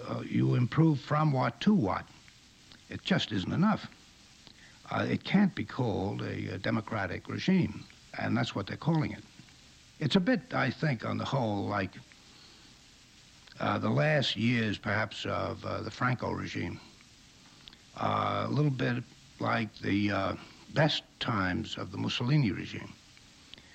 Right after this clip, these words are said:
Uh, everybody's looking over his shoulder, but, uh, most of the time he doesn't see anybody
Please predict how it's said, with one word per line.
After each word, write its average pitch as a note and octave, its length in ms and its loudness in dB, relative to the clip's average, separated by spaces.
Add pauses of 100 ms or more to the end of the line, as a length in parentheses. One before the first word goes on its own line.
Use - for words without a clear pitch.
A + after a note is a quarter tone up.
(340)
Uh, G2+ 400 0
everybody's G#2+ 480 2
looking G#2 300 -2
over G2 200 -2
his - 80 -4
shoulder, D3+ 520 4 (1040)
but, A2+ 280 -2
uh, A2 360 0
most D3+ 260 2
of D3 80 2
the - 80 -4
time B2 160 2
he A#2 60 0
doesn't B2 220 2
see A#3+ 200 6
anybody G2+ 420 0